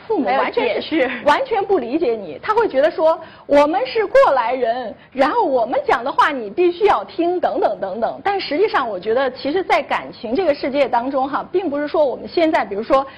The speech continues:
Speaker 1: 衣服、发型每年都有更新换代，感情这个更新换代的速度其实比这个其他的方面更快。就说每过一年，他的这种，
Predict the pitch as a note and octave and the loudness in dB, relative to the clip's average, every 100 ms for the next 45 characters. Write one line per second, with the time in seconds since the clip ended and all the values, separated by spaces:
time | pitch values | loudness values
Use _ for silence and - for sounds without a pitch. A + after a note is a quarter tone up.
0 | - - D#4 E4+ E4 G#3+ F#3 F#4+ A3+ A3 | -16 -2 0 0 -2 -8 -2 -2 -2 -14
1 | G#3+ G#3 A#3+ G3 G3 G3+ D4+ C4+ - C#4 | -12 -4 -2 -2 -4 -4 -2 -2 -2 -2
2 | D#4 C#4+ D4+ C4+ G#3+ A3 D3 - - - | -2 -2 -2 -2 -2 -6 -6 -10 -20 -8
3 | - C#4 G3+ - B3 E4 G#4+ C4 A3+ E4 | -2 0 -2 -4 2 4 4 2 0 0
4 | E4+ D#4+ F4+ - F#4+ A#3+ D4 G#3 G#3+ - | 0 0 0 2 0 2 -2 -2 -4 -4
5 | D4+ G#3 F#3 B3+ E4+ D4+ G#3 F3+ D#4 A#3+ | -2 -2 -4 -2 -2 -2 -8 -4 -2 0
6 | G#3 - B3+ G4+ F#4+ - E4 E4+ G#3+ A4+ | -2 -2 -2 0 0 0 -2 -2 -4 -2
7 | F4+ A#3 B3+ G#3 - - - - _ F4 | -4 -2 -2 -2 -6 -20 -20 -20 _ 2
8 | F4 G4+ F4+ D4 G#3 - A#4 D4+ D4 C4+ | 6 8 8 6 4 4 4 6 4 4
9 | G#3+ G#3 A#3+ D4 E4+ C#4 E4 C#4 A3+ | 2 0 0 4 4 4 4 2 0